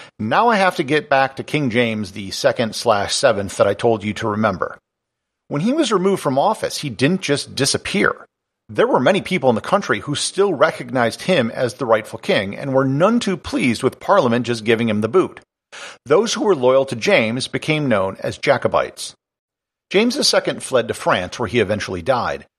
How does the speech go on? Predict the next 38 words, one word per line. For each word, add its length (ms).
but 100
his 120
children 500
kept 260
on 200
as 160
claimants 540
to 120
the 100
British 260
throne. 460
There 120
were 100
several 460
unsuccessful 640
attempts 360
at 100
trying 300
to 80
retake 400
the 100
throne, 380
but 260
none 160
of 60
them 160
worked, 280
and 140
by 120
the 100
mid-seventeen 640
hundreds, 460
the 80
Jacobite 460
cause 380
was 180
mostly 380
dead, 360